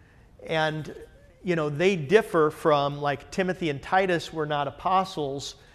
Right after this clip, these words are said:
they were pastors. And so that's why we call those, uh, the pastoral epistles, uh, Paul's pastoral epistles.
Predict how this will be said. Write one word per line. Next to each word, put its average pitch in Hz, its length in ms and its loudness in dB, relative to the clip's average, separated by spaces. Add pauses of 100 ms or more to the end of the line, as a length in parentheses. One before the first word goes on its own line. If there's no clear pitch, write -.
(280)
they 156 100 0
were 147 120 0
pastors. 139 960 -4 (840)
And 151 340 -4
so 151 360 0
that's 160 240 4
why 160 200 4
we 151 220 -2
call 147 300 2
those, 143 460 -4 (140)
uh, 143 140 -2
the 127 100 -8
pastoral 147 540 -4
epistles, 139 840 -8 (640)
uh, 131 240 -4
Paul's 147 360 0
pastoral 143 540 -2
epistles. 131 640 -6